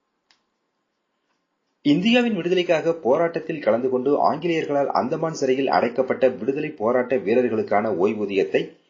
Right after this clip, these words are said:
மத்திய அரசு ஐந்தாயிரம் ரூபாய் உயர்த்தி முப்பதாயிரம் ரூபாயாக அறிவித்துள்ளது. விளையாட்டுச் செய்திகள்.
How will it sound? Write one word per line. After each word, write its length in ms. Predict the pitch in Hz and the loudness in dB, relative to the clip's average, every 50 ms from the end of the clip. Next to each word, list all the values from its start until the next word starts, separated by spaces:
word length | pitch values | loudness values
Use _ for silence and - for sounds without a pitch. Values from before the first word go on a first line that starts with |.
| _ _ _ _ _ | _ _ _ _ _
மத்திய 340 | - 127 - 196 190 214 202 | 0 0 0 2 2 2 2
அரசு 280 | 185 175 165 - - | 2 2 0 0 0
ஐந்தாயிரம் 720 | 117 - - 104 131 165 180 185 185 180 180 175 170 151 | 0 0 0 0 -2 0 0 0 2 2 2 0 0 -2
ரூபாய் 280 | 123 135 135 139 139 120 | -2 -2 0 0 0 0
உயர்த்தி 540 | 92 95 104 123 127 - - 117 - - - _ _ _ _ - | 0 0 2 2 2 2 -2 -8 -8 -10 -12 _ _ _ _ -8
முப்பதாயிரம் 580 | 131 139 139 - 214 202 190 190 190 185 156 123 | -8 -4 0 0 2 4 4 4 2 2 0 0
ரூபாயாக 380 | 131 127 127 120 110 92 87 | 0 2 2 2 0 0 -2
அறிவித்துள்ளது. 640 | - 156 131 98 87 85 - - - - - - - - - _ _ _ _ _ _ _ _ _ _ _ _ _ _ _ _ _ _ _ _ _ _ _ _ _ _ _ _ _ _ _ _ _ _ _ | -4 -4 -4 -4 -4 -6 -6 -6 -6 -4 -6 -6 -8 -12 -14 _ _ _ _ _ _ _ _ _ _ _ _ _ _ _ _ _ _ _ _ _ _ _ _ _ _ _ _ _ _ _ _ _ _ _
விளையாட்டுச் 500 | _ 104 107 117 151 185 180 180 185 175 | _ -2 0 2 2 2 0 0 -2 -4
செய்திகள். 460 | - 98 85 78 78 67 58 55 55 | -4 -2 -2 -2 -2 0 0 0 -2